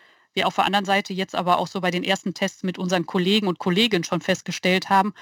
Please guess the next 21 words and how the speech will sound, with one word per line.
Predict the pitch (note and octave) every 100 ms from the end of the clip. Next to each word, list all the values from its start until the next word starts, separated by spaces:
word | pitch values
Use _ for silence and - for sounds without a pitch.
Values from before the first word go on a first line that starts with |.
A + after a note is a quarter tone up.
| - - -
ach, | -
dieser | - G3 F#3+
spielerische | - G#3+ A3+ A3 -
Charakter | - G#3 G3+ G3+ G#3 G3+ - _ _
kommt | - G#3+ A3+ G#3+
auch | E3
selbst | G3 G3 -
bei | G3
Erwachsenen | F#3+ F3 G#3 - - A3+ A3+
und | F#3
bei | F#3
Menschen, | F3+ G3 G#3 G3
die | F3+
tief | - G3+
in | G3
der | F#3
Technik | - A#3+ F#3 -
sind, | F3+ G#3 - - _
total | F#3+ - F#3 F#3
gut | F3+ F3+ -
an. | F3